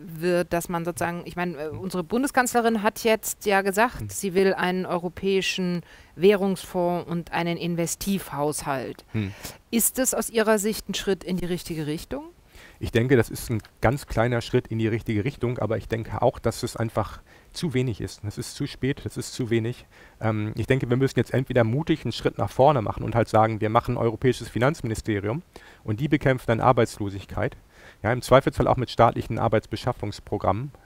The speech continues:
Speaker 2: Ähm, oder wir sagen, wir gehen jetzt gemeinsam einen Schritt zurück und sagen halt, wir haben die Situation in den neunzigern gehabt mit dem Binnenmarkt und mit eigenen Währungen.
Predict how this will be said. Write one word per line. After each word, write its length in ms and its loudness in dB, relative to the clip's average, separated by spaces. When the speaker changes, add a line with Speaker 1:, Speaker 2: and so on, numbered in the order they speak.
Speaker 2:
Ähm, 360 -2
oder 440 4
wir 100 2
sagen, 300 6
wir 80 4
gehen 160 2
jetzt 220 0
gemeinsam 460 6
einen 60 -4
Schritt 240 -2
zurück 460 -2
und 180 -2
sagen 240 6
halt, 200 2
wir 320 4
haben 260 0
die 100 -2
Situation 480 2
in 60 2
den 100 2
neunzigern 400 0
gehabt 400 2
mit 140 -10
dem 120 0
Binnenmarkt 560 2
und 160 -6
mit 140 -4
eigenen 340 2
Währungen. 440 0